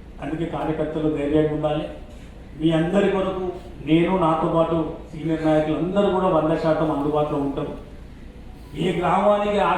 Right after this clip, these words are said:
గ్రామం ఒక సైన్యంలాగా తయారు కాండి. మీకు అండగా మండల టీం ఇమ్మీడియట్గా రెస్పాన్స్ ఉండాలి. నాకేం పట్టిందన్న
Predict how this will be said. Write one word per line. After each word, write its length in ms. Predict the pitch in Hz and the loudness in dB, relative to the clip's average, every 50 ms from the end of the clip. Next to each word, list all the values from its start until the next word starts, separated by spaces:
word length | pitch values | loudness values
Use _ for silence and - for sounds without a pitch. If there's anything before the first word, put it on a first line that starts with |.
| 185 | 2
గ్రామం 340 | 185 180 180 180 185 190 185 185 - - - - - - - - - - - | 2 2 4 4 2 2 0 -2 -4 -8 -10 -12 -14 -14 -16 -16 -16 -12 -8
ఒక 140 | - 165 - 156 | -6 -6 -2 0
సైన్యంలాగా 600 | 156 170 180 185 180 170 170 170 165 160 156 156 156 | 0 0 2 2 0 2 2 2 2 2 2 2 2
తయారు 260 | 151 151 147 147 151 143 | 2 2 2 2 0 0
కాండి. 240 | 143 143 143 156 - - - - - - - - - - - - - - - - - - - - 131 143 | -2 -2 -2 -4 -6 -8 -10 -14 -16 -16 -16 -16 -16 -16 -16 -16 -16 -16 -16 -16 -18 -18 -18 -14 -6 -2
మీకు 280 | 143 180 208 208 180 190 | 0 2 2 4 4 4
అండగా 340 | 180 185 196 190 190 208 226 185 | 4 4 4 4 4 4 2 2
మండల 260 | 170 170 175 180 180 175 170 - | 2 2 2 2 2 2 2 0
టీం 260 | 160 165 165 160 156 - - - - - - - - - - - | 0 -2 -2 -2 -4 -6 -10 -12 -16 -18 -16 -16 -16 -16 -12 -8
ఇమ్మీడియట్గా 560 | 147 165 170 196 208 208 202 196 190 190 185 175 165 | -4 -2 0 2 2 2 2 2 2 2 2 0 0
రెస్పాన్స్ 400 | 160 160 - 165 165 160 160 156 160 | 0 -2 -2 -2 -2 0 0 -2 -2
ఉండాలి. 320 | 151 156 151 151 151 - - - - - - - - - - - - - - - - - - 143 | 0 0 2 2 0 -2 -6 -8 -12 -14 -16 -16 -16 -18 -18 -18 -16 -18 -18 -18 -16 -16 -8 -2
నాకేం 400 | 151 165 190 - - 180 190 196 196 | 0 2 2 2 2 2 2 2 2
పట్టిందన్న 560 | 196 196 202 196 196 190 190 185 180 180 185 | 2 2 0 0 -2 0 0 0 2 2 4